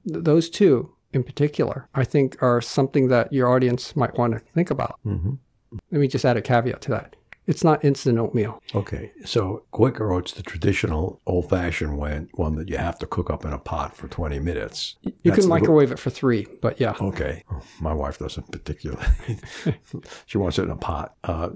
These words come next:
Speaker 2: is there a difference between that, uh, from a health perspective and the steel cut, uh, oatmeal?
Speaker 1: It's the degree of, of tumbling and processing.
Speaker 2: Mm.
Speaker 1: I think that you can get most of the way there with steel cut or old fashioned.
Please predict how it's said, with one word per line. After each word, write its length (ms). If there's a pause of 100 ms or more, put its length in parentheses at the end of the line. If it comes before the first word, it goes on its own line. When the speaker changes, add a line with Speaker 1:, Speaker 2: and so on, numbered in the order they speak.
(100)
Speaker 2:
is 80
there 140
a 60
difference 300
between 340
that, 480
uh, 280
from 200
a 60
health 280
perspective 580 (100)
and 220
the 180
steel 360
cut, 420
uh, 260
oatmeal? 540
Speaker 1:
It's 300
the 160
degree 420
of, 300 (160)
of 220
tumbling 640 (260)
and 160
processing. 840
Speaker 2:
Mm. 200 (260)
Speaker 1:
I 140
think 520
that 440
you 120
can 160
get 380
most 380
of 60
the 120
way 160
there 480 (140)
with 380
steel 300
cut 400
or 240
old 180
fashioned. 540